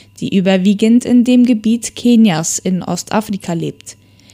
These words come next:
Sie sprechen die Kikamba-Sprache. In Kenia bilden die Kamba die fünftgrößte ethnische Gruppe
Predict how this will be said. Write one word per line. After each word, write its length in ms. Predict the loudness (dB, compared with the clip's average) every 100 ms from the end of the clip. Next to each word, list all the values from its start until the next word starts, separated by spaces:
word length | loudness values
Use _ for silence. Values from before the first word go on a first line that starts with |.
| -10
Sie 220 | 0 0
sprechen 600 | 0 -2 -2 4 4 4
die 140 | 2
Kikamba-Sprache. 1300 | -2 -4 -2 0 0 0 -2 -8 -8 -8 -8 -10 -12 _ _ _ _ _ -2
In 220 | 0 0
Kenia 480 | 0 2 2 0 2
bilden 400 | 2 4 4 2
die 120 | 2
Kamba 520 | -2 0 2 0 -2
die 260 | -4 -4 -2
fünftgrößte 1120 | -2 -4 -4 -10 0 4 4 2 0 0 2
ethnische 520 | 0 2 -2 -2 -4
Gruppe 440 | -2 0 0 -2